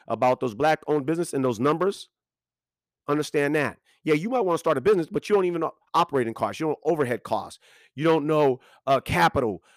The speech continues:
Y-, these are the things that cause us to stay in these problems. So talk to me about systemic racism.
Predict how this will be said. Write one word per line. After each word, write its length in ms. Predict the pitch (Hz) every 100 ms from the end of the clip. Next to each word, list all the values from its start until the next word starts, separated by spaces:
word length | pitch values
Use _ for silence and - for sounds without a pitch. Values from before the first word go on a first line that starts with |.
| _ -
Y-, 160 | 156 _ _ _ _ _
these 280 | 123 240 240
are 40 |
the 140 | 226 - -
things 600 | 226 196 143 127 120 - _ -
that 240 | 147 -
cause 420 | 120 170 190 147
us 380 | 127 131 120 113
to 140 | - 135
stay 180 | 143
in 60 | 143
these 120 | 127
problems. 320 | - 165 151
So 200 | - 123 -
talk 200 | 196 220
to 80 | 185
me 80 |
about 180 | 175 156
systemic 360 | - - 151 139
racism. 360 | 175 175 143